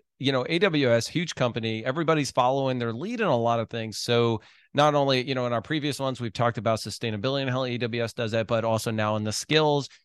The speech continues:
And they've been doing this for years. This is not something new. They have been telling, you know what, we need you guys to, you know,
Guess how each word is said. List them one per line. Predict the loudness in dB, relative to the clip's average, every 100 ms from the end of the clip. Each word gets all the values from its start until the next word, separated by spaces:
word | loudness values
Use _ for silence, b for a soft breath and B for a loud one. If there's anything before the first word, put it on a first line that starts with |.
| _ _
And | 0
they've | 2 0
been | 0
doing | 2 2
this | 2
for | 2
years. | 0 2 0 -2
This | -4
is | -2
not | 0 0
something | 0 -2 -2 -2
new. | 0 -2 -2
They | -2 -2
have | -2 -2
been | -2
telling, | 0 0 0 -4 b b _ _
you | -2 2
know | 4
what, | 4 2 0 -6
we | -4 -4
need | -2 -2 -2
you | -4
guys | -2 2 2 -2
to, | -4 -2 -2 -2
you | -2
know, | 0 -2 -4